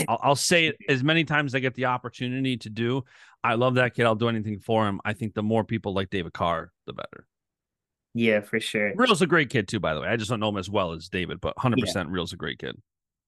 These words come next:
Speaker 2: Um, yeah, and Spencer Lee, a great, you know, I think we're very, very similar. We play some of the same video games, honestly, and I just, I was just so shocked how, uh,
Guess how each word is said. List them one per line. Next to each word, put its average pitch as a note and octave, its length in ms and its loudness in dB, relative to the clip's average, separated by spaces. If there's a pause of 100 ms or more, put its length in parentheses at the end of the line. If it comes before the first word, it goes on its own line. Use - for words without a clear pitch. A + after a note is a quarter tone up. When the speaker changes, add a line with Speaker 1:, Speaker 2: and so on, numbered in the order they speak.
(580)
Speaker 2:
Um, G#2+ 280 0
yeah, C3+ 220 6
and B2 100 2
Spencer B2 420 2
Lee, A#2+ 420 6
a A#2 40 -4
great, A#2 400 2 (100)
you B2+ 160 -2
know, B2+ 100 4
I B2 120 6
think B2+ 220 -6
we're B2 100 -2
very, A#2 220 4
very A2+ 220 2
similar. B2 380 0
We A2+ 80 -2
play A#2 180 0
some A#2+ 180 -4
of A#2 60 -2
the A2 60 -2
same A#2 260 -2
video A#2 240 2
games, A2 360 0
honestly, G#2+ 420 -2
and G#2+ 120 0
I G#2 80 0
just, - 260 -6
I A2 100 0
was G#2+ 160 0
just G#2+ 120 -6
so G#2+ 160 0
shocked G#2+ 460 -2
how, G#2 160 -2
uh, G2 300 -6